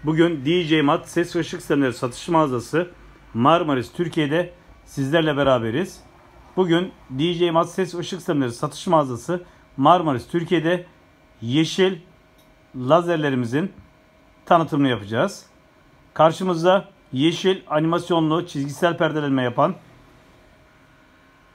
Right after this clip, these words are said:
disco, kulüp, bar, sahne, efekt ışık sistemini tanıyoruz arkadaşlar. Karşımızda iki yüz miliwattlık bir yeşil lazerimiz var.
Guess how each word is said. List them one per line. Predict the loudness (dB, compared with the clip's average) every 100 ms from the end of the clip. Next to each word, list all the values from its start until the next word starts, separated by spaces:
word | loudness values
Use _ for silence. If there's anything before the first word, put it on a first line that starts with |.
| -2
disco, | -2 0 2 4 4
kulüp, | 2 4 2 4
bar, | 6 6
sahne, | 2 4 4 4 -2 -4
efekt | -2 2 2 -2 -20 -20 -20 _ _ -8
ışık | -2 -2
sistemini | -4 -2 0 0 -4 -8 -20 _
tanıyoruz | -2 2 2 0 -2
arkadaşlar. | -2 -4 -4 -2 -2 -4 _ _ _ 0
Karşımızda | 2 2 0 -2 2 2 2 -4 -20 -20 -20 -20 -20 -20 -20 -20 -10
iki | -4 0
yüz | 0
miliwattlık | 0 2 2 0 -2 0
bir | 0 -2 _ _ _ _ _ _ _ _ _ _ _ _ -2
yeşil | 0 0 2
lazerimiz | 2 2 0 -2 -2
var. | 0 0